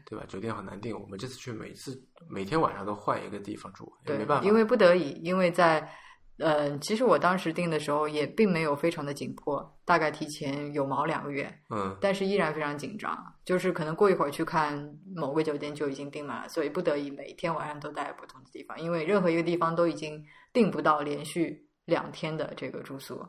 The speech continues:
Speaker 1: 是，也是，当初也是辛苦强强了。<laughs> 这，这除了酒店吃饭，其他比方说什么自行车啊，你要租的话要先去订好，对吧？然后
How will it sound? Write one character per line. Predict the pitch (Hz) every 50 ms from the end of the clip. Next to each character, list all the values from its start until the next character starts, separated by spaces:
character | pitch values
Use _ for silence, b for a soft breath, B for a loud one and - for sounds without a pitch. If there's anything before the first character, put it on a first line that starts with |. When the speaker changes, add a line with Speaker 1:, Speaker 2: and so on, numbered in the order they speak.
| _ _
Speaker 1:
是， | - - - 110 92 - - -
也 | 104 95
是， | - - 113 110 107 101 101 101
当 | 101 101 98
初 | 104 101
也 | 98
是 | 98
辛 | 98 - - 110 113
苦 | 113 - 95
强 | - 104 104
强 | - 101 95 95
了。 | 95 92 - b b b b b b b b b b b
<laughs> | b b b _ _ _ _ _ -
这， | - - - - 143 131 113 104 104
这 | 101 - 127 120
除 | - - 127
了 | 131
酒 | 123 110 95
店 | 110 120 120 117 107 101 95
吃 | 95 - - 113
饭， | 131 120 110 101 98 98 98 95
其 | - -
他 | 101 101 104
比 | 101 -
方 | 98 98 101
说 | 107
什 | 101 - 95
么 | 95 95 98 98 95
自 | 98 - 113
行 | 107 101 98 98
车 | 98 98 - - 107 107
啊， | 104 104 104 101 104 101 - - _ _
你 | - 110
要 | 98 92
租 | - - 104 104
的 | 104 95
话 | 92 95 95 -
要 | - - - 104 - - _ _ -
先 | - - - 107 104 104
去 | 104 104
订 | 101 110 104
好， | 95 - - - - - -
对 | - 98
吧？ | 98 98 101
然 | 98 98
后 | 104 104 98 98 98